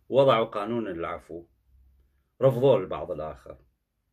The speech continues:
وبالتالي وصلوا إلى نتيجة وظهرت على الشاشات.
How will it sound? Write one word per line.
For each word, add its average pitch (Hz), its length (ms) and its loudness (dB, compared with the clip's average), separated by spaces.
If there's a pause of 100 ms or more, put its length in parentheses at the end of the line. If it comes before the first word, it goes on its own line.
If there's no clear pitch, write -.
(2250)
وبالتالي 139 500 4
وصلوا 127 380 -2
إلى 104 140 -2
نتيجة 82 720 -14 (220)
وظهرت 117 540 -2
على 101 160 -8
الشاشات. 82 680 -12